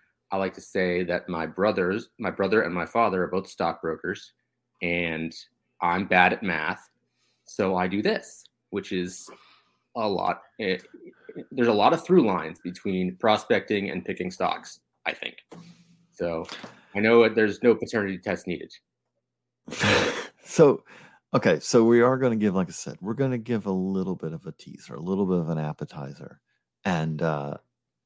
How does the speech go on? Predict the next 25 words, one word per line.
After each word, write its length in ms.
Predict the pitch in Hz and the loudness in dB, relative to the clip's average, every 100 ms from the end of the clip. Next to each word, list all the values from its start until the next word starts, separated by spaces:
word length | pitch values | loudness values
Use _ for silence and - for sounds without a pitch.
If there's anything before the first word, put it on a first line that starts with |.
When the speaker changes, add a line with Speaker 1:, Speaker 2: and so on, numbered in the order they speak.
| _ _ _ _ _ | _ _ _ _ _
Speaker 2:
we're 100 | 104 | 0
gonna 140 | 110 104 | 2 4
start 500 | - - 131 135 - | 0 2 4 4 2
with 340 | 101 92 - _ _ _ _ | 0 0 -6 _ _ _ _
probably 640 | - 107 104 104 92 95 87 | -2 0 2 2 2 0 0
the 140 | 87 | 0
most 520 | 92 101 101 95 - - | 2 4 2 0 -8 -10
interesting, 720 | 95 90 80 76 - 76 78 | -6 -2 -2 -4 -8 -12 -4
the 100 | 87 | -2
name 540 | 101 117 120 113 104 | 0 0 0 0 0
that, 240 | 95 - - _ _ - | -2 -4 -10 _ _ -2
that 100 | 87 | 0
I 160 | 85 | 0
probably 400 | 98 101 87 82 73 | 0 0 0 0 0
asked 240 | 76 - | -2 -4
you 80 | 80 | -6
most 340 | 76 78 - | -2 -4 -6
about, 340 | 73 76 64 - | -6 -4 -4 -8
but 100 | 76 | -8
you 120 | 90 | -8
saw 240 | - 87 | -4 -2
also 420 | 71 85 82 85 - | -2 -2 -4 -6 -6
on 180 | 80 | -6
multiple 440 | 76 90 95 - 82 | -4 -4 -4 -4 -6
occasions. 640 | - 85 80 - - - | -4 -6 -6 -8 -18 -20